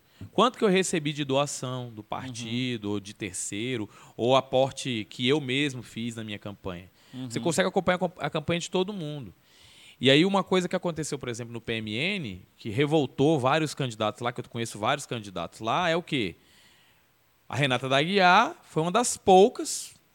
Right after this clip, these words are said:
Speaker 1: se não, se não a única, porque eu não acompanhei mais o Divulgue Contas, que recebeu uma doação de trezentos mil reais. Então a Renata
Speaker 2: Bom.
Speaker 1: recebe trezentos mil reais, o Jabá não recebe nada.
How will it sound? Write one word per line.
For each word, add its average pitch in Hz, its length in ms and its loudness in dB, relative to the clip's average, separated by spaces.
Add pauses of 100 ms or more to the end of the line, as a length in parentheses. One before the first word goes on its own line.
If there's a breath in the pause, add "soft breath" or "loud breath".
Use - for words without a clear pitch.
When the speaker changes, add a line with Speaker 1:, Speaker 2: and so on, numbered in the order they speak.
(220)
Speaker 1:
se - 180 -10
não, 123 180 -2
se - 160 -2
não 123 140 4
a 131 80 6
única, 135 320 0
porque - 120 -2
eu 117 40 2
não 117 100 0
acompanhei 120 380 -2
mais 107 220 0
o 107 60 -4
Divulgue 113 320 -8
Contas, 151 280 -4
que - 80 -4
recebeu 233 320 -2
uma 214 60 -2
doação 208 240 0
de 190 100 -10
trezentos 214 400 2
mil 233 140 -4
reais. 233 600 -4 (720 soft breath)
Então 190 180 2
a - 20 6
Renata 196 240 4
Speaker 2:
Bom. 190 60 4
Speaker 1:
recebe 190 240 0
trezentos 185 360 -2
mil 190 140 -2
reais, 196 360 2
o 226 40 -4
Jabá 214 240 2
não 196 80 0
recebe 175 320 0
nada. 135 380 -4